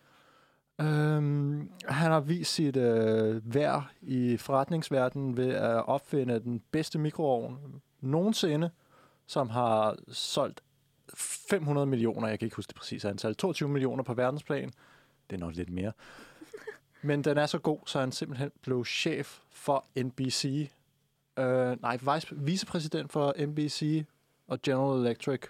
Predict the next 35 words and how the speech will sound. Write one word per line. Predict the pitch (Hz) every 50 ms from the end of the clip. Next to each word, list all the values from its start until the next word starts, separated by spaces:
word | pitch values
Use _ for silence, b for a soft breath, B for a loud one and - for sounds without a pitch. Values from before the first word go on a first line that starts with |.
| - _ -
og | 127 120 -
Kmart. | - 135 127 120 120 117 117 117 - - _ _ _ _ -
Nå | - 120
nej, | 117 107 95
det | 98 - 110
var | 107
ikke | 107 - - 110 104
Kmart, | 101 101 98 95
fordi | - - 113 - - -
Kmart, | - 104 104 104 101 104 - -
det | 110
er |
ikke | 104 - -
den, | - 80 - -
jeg | 95
havde, | 101 104 101 - - - _ -
havde | - 107 -
tøj | - - -
på. | - - - - - - B B B B B B B B
Jeg | 120 107 92
vrøvler | 101 101 104 107 107 104
lidt | 104 104 104
nu. | 113 107
Det | 110 107 - 120
er | 110
den | - 120 120 110
joke | - 131 123 123 101 - 131
i | 127 123
mit | 127 123 -
klip, | - 131 127 -
som | - 151 135
jeg | 135 127 123 120 127 117 -
kører | - 135 123 123 117
rundt | 104 110 110 - 127 - -
på. | - 127 131